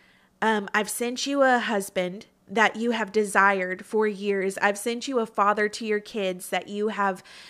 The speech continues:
been wanting for their life. And now you are fixing to start traveling, and you are fixing to start doing ministry at the levels that you have dreamt of doing ministry. And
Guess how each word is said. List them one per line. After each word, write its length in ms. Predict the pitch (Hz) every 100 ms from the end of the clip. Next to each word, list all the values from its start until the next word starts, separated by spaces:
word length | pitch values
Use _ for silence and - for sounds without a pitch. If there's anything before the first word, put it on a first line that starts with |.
| - 196
been 380 | 226 226 214 196 - _
wanting 680 | 208 220 247 226 175 165 190 _
for 380 | - 247 240 233
their 260 | 208 196
life. 560 | 185 180 180 196 - - - - - -
And 560 | 220 220 214 214 208 - _ -
now 460 | 214 202 190 233 285
you 260 | 247 269
are 120 | 330 277
fixing 400 | 254 254 302 294
to 40 |
start 260 | 285 277 269
traveling, 680 | - 233 277 185 170 175 175
and 160 | 208 208
you 140 | 247
are 120 | 277
fixing 380 | - 233 - 240
to 60 | 240
start 400 | - 226 220 196
doing 300 | 220 233 233
ministry 720 | 214 214 - 208 202 196 196 - - _ -
at 160 | 214
the 100 | 214
levels 580 | 196 190 185 190 185 190 -
that 340 | 196 185 185
you 200 | 202 202
have 200 | 208 196
dreamt 320 | 180 196 190
of 180 | 196 185
doing 360 | 190 185 190 185
ministry. 580 | 185 190 - - - - - - - - -
And 460 | 233 240 233 220